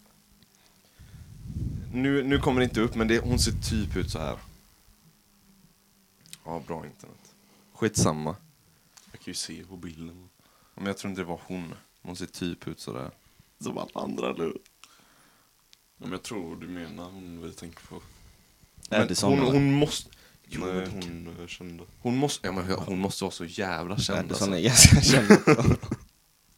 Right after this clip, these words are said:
Speaker 1: <laughs> Skitsamma.
Speaker 2: Nej, men hon,
Speaker 1: Fredrik.
Speaker 2: eh, hon som vi pratar om.
Speaker 3: Mm.
Speaker 2: Hon kan tjäna typ, ehm,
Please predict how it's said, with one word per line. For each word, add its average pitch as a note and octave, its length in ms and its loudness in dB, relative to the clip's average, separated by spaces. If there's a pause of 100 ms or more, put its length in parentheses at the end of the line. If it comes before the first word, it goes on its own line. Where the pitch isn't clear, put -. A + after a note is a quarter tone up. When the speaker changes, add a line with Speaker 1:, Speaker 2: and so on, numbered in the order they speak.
(120)
Speaker 1:
<laughs> - 140 2 (380)
Skitsamma. A2 460 8
Speaker 2:
Nej, G2 180 8
men A2+ 80 -8
hon, A#2+ 120 0
Speaker 1:
Fredrik. G#2+ 380 10
Speaker 2:
eh, G#2 80 0
hon A2 120 -2
som G#2 140 -2
vi A2+ 100 6
pratar A#2 300 2
om. F2+ 140 0 (140)
Speaker 3:
Mm. G2+ 160 -8 (340)
Speaker 2:
Hon G2+ 320 -2
kan A2+ 180 6
tjäna F#2+ 340 0
typ, - 240 -8 (220)
ehm, E2 380 -8